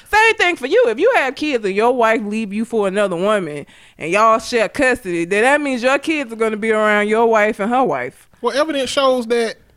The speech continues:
Speaker 2: homosexual couples raise children in better situations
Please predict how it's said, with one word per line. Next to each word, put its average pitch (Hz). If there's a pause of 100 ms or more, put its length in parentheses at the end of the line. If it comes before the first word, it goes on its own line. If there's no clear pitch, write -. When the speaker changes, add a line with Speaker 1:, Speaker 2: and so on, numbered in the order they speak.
(800)
Speaker 2:
homosexual 240
couples 214
raise 220
children 220
in 214
better 226
situations 233